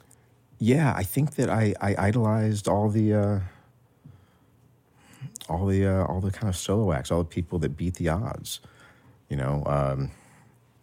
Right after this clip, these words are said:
uh, I, I do blame Harrison Ford for a lot of my, my issues, though, because between Han Solo and Indiana Jones, I'm like, "Let me wait for the last minute to do something. Let me see if I can just barely make it through and get it done."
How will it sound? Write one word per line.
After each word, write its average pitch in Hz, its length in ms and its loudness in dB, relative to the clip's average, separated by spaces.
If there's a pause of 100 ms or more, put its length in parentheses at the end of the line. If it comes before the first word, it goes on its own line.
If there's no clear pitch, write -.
(120)
uh, 71 40 0
I, 67 380 -2
I 82 60 -2
do 82 260 0
blame 82 200 2
Harrison 78 380 -2
Ford 78 360 -2
for - 120 -6
a 67 60 -2
lot 67 200 -4
of 67 120 -6
my, 65 260 -6
my 65 180 -4
issues, 71 420 -4
though, 60 160 -6
because 65 180 -10
between 71 300 -6
Han 73 240 0
Solo 73 260 -2
and 69 80 -2
Indiana 69 340 -4
Jones, 71 380 -4
I'm 65 60 -8
like, 62 120 -8
"Let - 60 0
me 185 80 2
wait 104 240 2
for - 60 -14
the 80 80 -4
last 73 380 -6
minute 71 260 -6
to - 80 -12
do 139 160 -6
something. 127 340 -10 (140)
Let - 80 -2
me 156 80 8
see 175 120 2
if 160 60 8
I 117 60 6
can 90 100 2
just 82 300 -4
barely 95 340 8
make 85 240 6
it 85 100 -4
through 76 380 -2
and 67 100 -6
get 69 140 -4
it 135 140 -8
done." 127 160 2